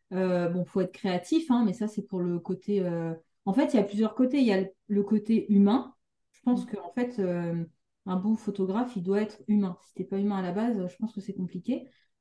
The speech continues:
Speaker 1: Parce que c'est comme ça que tu vas faire ressortir la personnalité, les émotions, que tu vas répondre à la personne, euh, enfin, que tu vas répondre à la demande de la personne, tu vois, que tu vas pas être à côté, et aussi que tu vas la mettre à l'aise et, et le contact, tu vois. Moi, je,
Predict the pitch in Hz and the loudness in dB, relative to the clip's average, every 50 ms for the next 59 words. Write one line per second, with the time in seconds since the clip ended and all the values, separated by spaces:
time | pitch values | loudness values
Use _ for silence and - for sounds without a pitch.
0 | _ - 196 185 - - 202 - 208 202 202 196 202 - 262 262 262 - - 196 | _ -6 -6 -6 -4 -4 -4 -2 0 0 2 0 2 2 2 0 0 -2 -4 -4
1 | 190 - - 190 185 190 185 - 202 190 - - 233 214 196 180 - 190 185 - | -2 -2 -2 -2 -2 -2 -4 -4 -6 -8 -6 -4 -4 -2 -2 -2 -4 -6 -8 -4
2 | - 202 196 185 185 202 196 - 240 240 247 247 226 208 190 196 190 190 190 190 | -2 -2 0 0 -2 -2 -2 0 0 2 4 4 4 4 4 2 2 2 2 0
3 | 196 - - 240 240 247 254 247 - 202 - - 202 190 185 180 185 185 - 214 | 0 0 0 4 4 4 4 2 0 -4 -6 -4 -4 -2 0 0 -2 -2 0 0
4 | 214 208 202 185 180 180 - - _ _ _ _ - 190 196 185 180 - 185 185 | 2 2 2 0 -2 -6 -8 -14 _ _ _ _ -2 -2 0 0 0 -2 -4 -6
5 | - - - 226 208 202 202 185 175 170 165 - 180 - - - 190 180 180 180 | -6 -6 -2 0 2 2 2 2 0 -2 -4 -4 -6 -8 -6 -4 -2 -2 -2 0
6 | 220 214 202 180 175 170 180 190 196 196 196 190 190 180 180 170 - 175 - - | 2 2 2 2 0 0 0 0 2 2 2 0 0 0 -2 -4 -6 -8 -8 -4
7 | - 240 240 240 226 - 196 196 196 - 185 170 165 180 185 185 190 185 - - | -2 0 2 2 2 0 -2 -4 -4 -4 -4 -4 -2 -2 -4 -2 -2 -4 -4 -4
8 | 180 - - 247 285 294 - - _ _ _ _ _ - 202 196 196 - - 240 | -4 0 0 0 0 0 -4 -14 _ _ _ _ _ 2 4 4 4 4 4 2
9 | - - 220 202 202 196 185 185 180 180 175 - - 185 190 226 233 254 269 285 | 2 2 0 2 2 4 4 2 2 0 0 -2 0 2 4 4 6 6 6 6
10 | 285 262 - 190 202 196 185 180 180 175 175 175 175 175 - - 202 196 196 196 | 4 4 2 2 2 2 2 2 0 0 -2 -2 -4 -4 2 2 4 4 4 4
11 | - 240 247 240 240 226 - - - - - 208 208 220 226 233 226 208 196 190 | 6 6 6 6 4 2 0 -2 -8 -8 -4 0 4 4 6 4 4 2 2 0
12 | 180 175 | 0 0